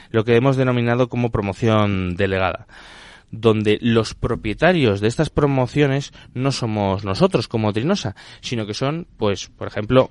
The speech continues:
grandes grupos patrimonialistas que han decidido diversificar, eh, su, su acción,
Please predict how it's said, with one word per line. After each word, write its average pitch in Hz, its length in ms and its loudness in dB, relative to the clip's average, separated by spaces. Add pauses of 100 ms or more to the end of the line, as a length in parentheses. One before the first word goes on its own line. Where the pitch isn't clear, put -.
(120)
grandes 117 500 4
grupos 113 600 0
patrimonialistas 107 920 -2
que - 80 -2
han 110 120 0
decidido 107 500 2
diversificar, 107 1040 0
eh, 101 400 -2
su, 98 840 2
su - 140 -2
acción, 170 400 2